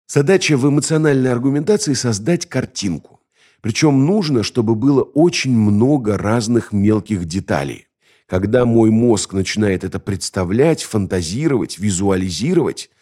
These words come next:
он сразу начинает переходить в эмоциональное состояние. Представьте себе.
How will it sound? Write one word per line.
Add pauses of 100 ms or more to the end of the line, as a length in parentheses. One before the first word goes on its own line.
(180)
он
сразу
начинает (160)
переходить
в
эмоциональное
состояние. (460)
Представьте
себе.